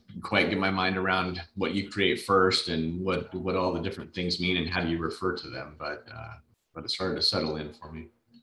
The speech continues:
so. Anybody else? All right.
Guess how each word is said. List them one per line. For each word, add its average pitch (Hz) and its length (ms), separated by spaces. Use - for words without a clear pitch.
so. - 300
Anybody 87 300
else? 117 420
All 82 140
right. 87 180